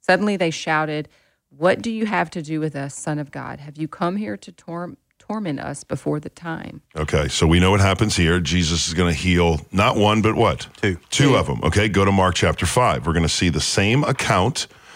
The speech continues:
Speaker 2: from a different perspective in Mark. Mark chapter five,
Speaker 1: Mm-hmm.
Speaker 2: with the demon-possessed. Is it men or man in, in, in, in Mark five? Look at it.
Speaker 1: You want me to read it?
Speaker 2: Read it.
Speaker 1: Okay, they came to the other side of the sea, to the region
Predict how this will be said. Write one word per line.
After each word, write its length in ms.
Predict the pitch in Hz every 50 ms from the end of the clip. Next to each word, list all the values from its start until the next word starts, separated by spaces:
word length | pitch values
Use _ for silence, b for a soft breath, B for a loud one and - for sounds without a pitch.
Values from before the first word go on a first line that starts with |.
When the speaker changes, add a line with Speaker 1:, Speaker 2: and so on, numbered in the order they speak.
| B B B
Speaker 2:
from 260 | - - - 107 113
a 80 | 117 117
different 640 | 92 76 76 98 92 - - 95 95 87 - -
perspective 760 | - - 98 90 - - - - 71 67 - - 80 76 69 73 -
in 80 | 80
Mark. 420 | 78 78 92 92 69 - - - -
Mark 220 | - 73 76 73
chapter 320 | - - 87 85 - -
five, 560 | 107 - - 98 85 73 71 82 113 127 - - _ _ -
Speaker 1:
Mm-hmm. 300 | 147 156 151 143 180 240 254 -
Speaker 2:
with 120 | - 82 -
the 80 | 110 135
demon-possessed. 840 | - 117 120 78 85 87 87 92 85 82 95 98 104 - - - - -
Is 120 | - 85 80
it 80 | 85
men 320 | 76 85 90 95 117 151 180 -
or 80 | -
man 320 | 131 117 127 135 127 101 80
in, 180 | 76 71 62 -
in, 180 | 76 78 76 76
in, 300 | 76 78 76 73 71 69
in 180 | - 69 73 71
Mark 260 | 73 78 67 64 - -
five? 320 | - 69 60 50 53 60
Look 140 | 71 82 -
at 120 | 80 69 58
it. 180 | - - - - _ - _ -
Speaker 1:
You 80 | 147
want 100 | 147 139
me 20 | 139
to 40 | 131
read 120 | 135 147
it? 140 | 175 - _
Speaker 2:
Read 220 | - - 80 80 73
it. 180 | 64 - - - _ _ - -
Speaker 1:
Okay, 180 | 151 165 147
they 140 | 139 156 160
came 260 | 151 - - 196 226
to 100 | 240 -
the 140 | 247 247 -
other 160 | 208 214 233
side 240 | 233 - 220 190 196 196
of 60 | 196
the 60 | 214
sea, 240 | - - 165 160 156
to 140 | 139 - 175
the 100 | 156 151
region 420 | 147 160 175 165 170 180 175 -